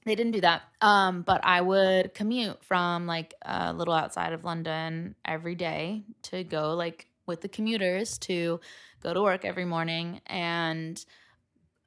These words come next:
I honestly, like, didn't do anything at that job. <laughs> <laughs> I sat at a computer and pretty much everyone ignored me. And I just kinda, like, read a bunch of articles about media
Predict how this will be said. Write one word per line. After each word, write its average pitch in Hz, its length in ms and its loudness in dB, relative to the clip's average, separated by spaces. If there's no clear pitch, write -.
I 180 500 2
honestly, 185 440 0
like, 170 400 0
didn't 185 320 -4
do 165 180 -4
anything 170 500 -4
at 247 100 -4
that 254 180 2
job. 285 260 0
<laughs> - 420 -4
<laughs> 453 400 2
I 202 160 4
sat 175 260 2
at 175 100 -2
a 185 40 -6
computer 196 580 0
and 180 440 0
pretty 185 140 -2
much 185 160 -2
everyone 185 220 0
ignored 175 340 -4
me. 226 200 -6
And 175 340 0
I 170 100 2
just 175 160 -4
kinda, 180 200 -2
like, 175 200 -2
read 165 140 2
a 165 40 -2
bunch 175 160 -2
of - 80 -6
articles 175 360 -2
about 170 340 0
media 160 440 -4